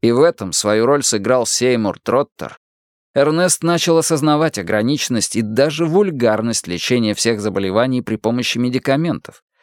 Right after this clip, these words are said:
и, пожертвовав сорока процентами дохода, мало-помалу переходил на психотерапевтическую практику.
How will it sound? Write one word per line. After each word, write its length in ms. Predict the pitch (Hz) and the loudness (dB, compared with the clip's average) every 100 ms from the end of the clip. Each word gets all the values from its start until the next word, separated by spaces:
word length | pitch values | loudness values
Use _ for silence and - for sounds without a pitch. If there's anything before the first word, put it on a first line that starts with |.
| _ - _ | _ -20 _
и, 120 | - 240 | -2 0
пожертвовав 760 | 214 175 143 170 160 165 135 | 2 2 2 0 2 0 2
сорока 380 | 131 123 123 135 | 0 0 0 -2
процентами 600 | 127 110 120 110 98 92 | 0 -2 -2 -4 -4 -2
дохода, 680 | 87 80 - 156 147 127 - _ _ _ | -2 -2 0 0 2 0 -2 _ _ _
мало-помалу 1120 | 90 110 170 214 190 185 143 117 120 127 120 - _ | -2 2 4 2 2 0 2 2 2 0 -4 -12 _
переходил 680 | 175 180 151 151 120 107 139 | 0 0 2 0 0 0 0
на 160 | 131 113 | 0 -2
психотерапевтическую 1300 | - - 135 120 110 104 95 - 78 - - 85 | -2 -4 -2 -4 -2 -2 -6 -8 -8 -6 -6 -8
практику. 600 | - - - - - - | -10 -12 -12 -16 -18 -20